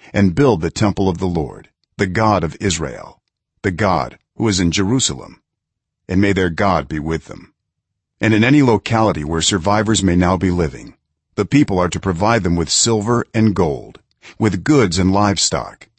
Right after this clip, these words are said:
and with free will offerings for the temple of God in Jerusalem."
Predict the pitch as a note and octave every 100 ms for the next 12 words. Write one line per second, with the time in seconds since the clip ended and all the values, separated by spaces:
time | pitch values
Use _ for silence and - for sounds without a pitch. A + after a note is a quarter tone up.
0 | _ _ - E2+ F2+ - - C3+ B2 C3
1 | G2+ D2+ - A#1 B1 - - A2+ F2+ -
2 | G2+ A2+ A#2 F#2 F2 C2 F#2+ - _ -
3 | F#2+ D2 D2+ D#2 - A#1 A1+ -